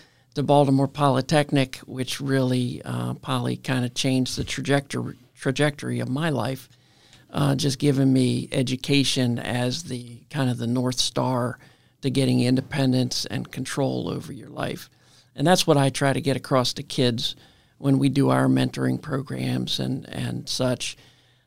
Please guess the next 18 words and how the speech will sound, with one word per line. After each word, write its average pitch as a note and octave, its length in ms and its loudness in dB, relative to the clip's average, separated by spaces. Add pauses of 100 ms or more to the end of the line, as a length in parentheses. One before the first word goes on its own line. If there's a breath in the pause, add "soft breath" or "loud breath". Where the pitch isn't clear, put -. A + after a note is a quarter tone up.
that D3 140 -2
they D#3+ 180 4
have D3+ 300 0
the C3+ 140 0
opportunity C3 800 -2
to G#2+ 120 -8
gain C3 280 -6
control B2 540 -2
of - 80 -4
their B2+ 140 -2
lives. - 500 -4
And C3+ 120 -4
that C#3 160 -2
is - 200 -4
a, G#2+ 240 -6 (420 soft breath)
that's - 160 -6
a C3 80 0
life-changing, C3 1200 -2